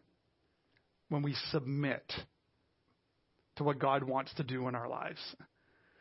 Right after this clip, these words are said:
You see, God wants you to look like Jesus. God wants your family to look like Jesus.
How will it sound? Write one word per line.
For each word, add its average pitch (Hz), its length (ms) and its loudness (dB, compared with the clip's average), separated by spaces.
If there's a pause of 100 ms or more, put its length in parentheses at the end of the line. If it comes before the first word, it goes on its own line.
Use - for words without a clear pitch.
(220)
You 151 80 -6
see, 170 100 4
God 185 500 4
wants 202 300 4
you 151 480 2 (340)
to 156 100 2
look 135 340 0
like 131 240 -2 (160)
Jesus. 123 380 -6 (1600)
God 196 200 2
wants 233 260 4
your 170 100 4 (160)
family 147 640 0 (560)
to 156 100 0
look 147 380 0
like 135 180 0
Jesus. 131 460 -6